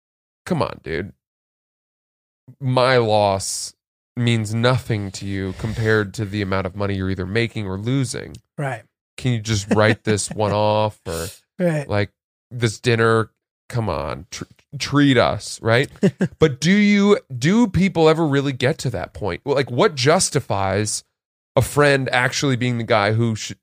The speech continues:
Speaker 1: you know, reasonably should be picking up the tab for everyone?
Speaker 2: So I think it, it gets to a point where it must be kind of,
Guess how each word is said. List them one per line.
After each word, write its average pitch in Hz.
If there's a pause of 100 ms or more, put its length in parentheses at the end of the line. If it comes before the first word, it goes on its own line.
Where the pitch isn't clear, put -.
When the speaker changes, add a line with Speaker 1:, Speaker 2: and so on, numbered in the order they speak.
Speaker 1:
you 123
know, 101 (200)
reasonably 120
should -
be 110
picking 117
up -
the 127
tab 143
for 92
everyone? - (380)
Speaker 2:
So 226
I 196
think 269
it, 330 (160)
it 190
gets 170
to 175
a 147
point 135 (340)
where 156
it 156
must 180
be 220
kind 170
of, 151